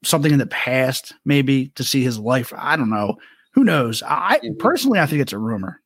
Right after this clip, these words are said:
Speaker 1: I think it's a rumor that got a little
Speaker 2: Yeah.
Speaker 1: out of hand.
Speaker 2: Yeah. I think it would be cool to see, like, the, uh, the Hydra version of Captain America. I mean, what,
Speaker 1: Yeah.
Speaker 2: what,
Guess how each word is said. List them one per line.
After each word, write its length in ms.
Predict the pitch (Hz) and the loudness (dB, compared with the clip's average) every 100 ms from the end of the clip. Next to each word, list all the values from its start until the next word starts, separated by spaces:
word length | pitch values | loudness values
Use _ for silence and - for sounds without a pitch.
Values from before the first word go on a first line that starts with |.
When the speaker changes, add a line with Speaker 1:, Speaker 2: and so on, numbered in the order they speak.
| _ | _
Speaker 1:
I 120 | 151 | -4
think 140 | 143 139 | 0 0
it's 100 | 131 | 0
a 40 | |
rumor 240 | 127 135 | 2 2
that 100 | 127 | 2
got 120 | 127 123 | 0 0
a 40 | |
little 160 | 120 117 | 0 -2
Speaker 2:
Yeah. 40 | |
Speaker 1:
out 60 | 117 | -2
of 60 | 117 | -4
hand. 300 | 113 104 - _ _ _ _ _ | -4 -6 -10 _ _ _ _ _
Speaker 2:
Yeah. 200 | 98 85 - - - - 113 | -2 -2 -4 -14 -20 -6 -2
I 140 | 156 | 2
think 160 | 170 151 | 2 2
it 80 | 139 | 4
would 180 | 135 117 | 2 2
be 140 | 120 | 0
cool 320 | - 127 113 | 0 0 0
to 80 | 95 | -2
see, 340 | - 123 104 | -6 -2 0
like, 300 | 90 92 87 | 2 0 0
the, 260 | 101 92 87 | -2 0 2
uh, 160 | 85 82 | 2 0
the 160 | 87 | -2
Hydra 420 | 87 101 95 90 80 | -2 -2 -2 -4 -4
version 360 | 85 80 87 | -2 -4 -6
of 120 | 80 | -6
Captain 380 | - 82 - 82 | -4 -4 -2 -6
America. 520 | 80 80 73 - 71 73 | -4 -4 -6 -4 -6 -4
I 80 | 92 | -2
mean, 240 | 92 98 | -2 0
what, 160 | 120 135 | 0 2
Speaker 1:
Yeah. 140 | 120 113 | 0 2
Speaker 2:
what, 200 | 127 | 0